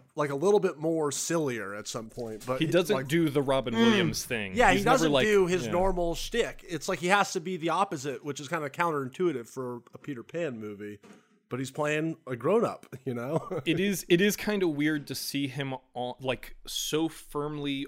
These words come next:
Speaker 2: on the leash in such a fantastic environment, because you'd think that there would be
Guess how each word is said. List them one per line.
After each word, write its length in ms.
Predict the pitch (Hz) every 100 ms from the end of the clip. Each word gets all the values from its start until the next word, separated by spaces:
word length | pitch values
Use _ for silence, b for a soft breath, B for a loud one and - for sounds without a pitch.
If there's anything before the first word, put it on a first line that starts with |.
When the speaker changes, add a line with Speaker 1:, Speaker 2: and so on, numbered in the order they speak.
| -
Speaker 2:
on 340 | 127 135 131
the 80 | 117
leash 580 | 110 113 131 - - -
in 160 | 131 113
such 280 | - 123 -
a 60 |
fantastic 920 | 127 - 117 113 - 117 - - 117 -
environment, 840 | 113 107 104 110 127 139 147 -
because 380 | 127 - 139 120
you'd 200 | 131 135
think 420 | - - 151 -
that 220 | - 131 117
there 180 | 117
would 240 | 107 107 92
be 380 | 110 104 104